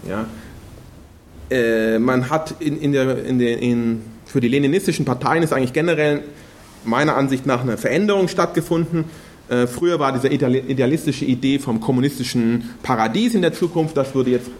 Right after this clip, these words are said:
äh, durch, durch eine realistischere Perspektive ersetzt. Ähm, jetzt glaubt man an eine technokratisches, depolitisiertes Entscheidungsfindungsprozess. Also man basiert auf Technokratie.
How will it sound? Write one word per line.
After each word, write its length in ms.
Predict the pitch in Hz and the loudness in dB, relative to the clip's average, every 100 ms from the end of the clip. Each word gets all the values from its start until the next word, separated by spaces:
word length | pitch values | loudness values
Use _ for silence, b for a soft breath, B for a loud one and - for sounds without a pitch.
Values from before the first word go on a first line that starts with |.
| - | -8
äh, 80 | 113 | -8
durch, 420 | 113 131 120 123 | -2 0 0 -2
durch 200 | 120 113 | -8 -4
eine 140 | 117 113 110 110 | -2 0 0 0
realistischere 560 | 117 117 175 147 - 117 | 0 2 2 0 -2 -2
Perspektive 600 | - 123 - - 120 104 | 0 -2 0 -2 0 0
ersetzt. 560 | 85 101 175 - - B B B B B 127 | 0 0 0 -2 -12 B B B B B -2
Ähm, 460 | 127 123 127 127 127 B B B - | 2 2 2 0 -2 B B B -10
jetzt 380 | 127 151 151 - | -2 -2 -2 -6
glaubt 320 | - 123 123 | 0 0 2
man 100 | 135 | 0
an 100 | 110 110 | 2 2
eine 200 | 113 110 | 2 0
technokratisches, 1080 | 170 156 139 123 117 117 131 127 127 123 | -2 0 0 0 0 2 0 0 -2 0
depolitisiertes 880 | - 143 - 127 120 120 120 110 107 | -2 -2 2 0 0 -2 0 0 -2
Entscheidungsfindungsprozess. 1300 | 113 107 104 95 95 - 87 82 71 - - - - | -2 -2 -2 -2 -2 -4 -6 -6 -10 -12 -10 -10 -8
Also 180 | - 117 | -2 2
man 200 | 120 120 | 4 4
basiert 380 | 117 113 143 139 | 2 0 0 0
auf 180 | - - | -4 0
Technokratie. 800 | 156 - 123 123 104 - 107 | -2 2 0 0 -4 -2 -6